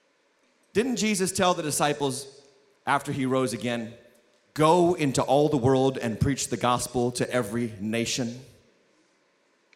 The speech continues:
It'd be really rude of Jesus to say to John, "Go everywhere,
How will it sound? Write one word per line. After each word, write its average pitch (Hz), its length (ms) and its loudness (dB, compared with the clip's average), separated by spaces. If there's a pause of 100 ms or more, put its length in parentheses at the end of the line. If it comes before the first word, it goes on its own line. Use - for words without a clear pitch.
(300)
It'd 214 220 2
be 180 100 0
really 190 340 0
rude 135 600 0 (1080)
of 110 160 0
Jesus 123 680 -2
to 147 100 -4
say 151 240 0
to 139 80 -2
John, 113 460 -2 (1200)
"Go 190 240 2
everywhere, 123 720 -6